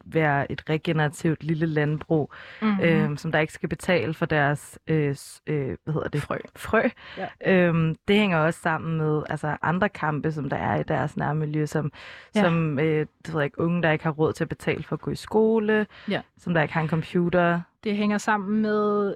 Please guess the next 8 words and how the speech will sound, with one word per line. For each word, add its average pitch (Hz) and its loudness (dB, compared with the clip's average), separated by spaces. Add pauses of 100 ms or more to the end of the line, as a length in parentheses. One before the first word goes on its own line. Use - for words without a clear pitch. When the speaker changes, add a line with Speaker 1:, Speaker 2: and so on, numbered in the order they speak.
Speaker 2:
igen, 214 0
på - -8
et 196 -2
nationalt 220 2
plan, 214 0
den 208 0
her 190 2 (120)
gæld, 226 4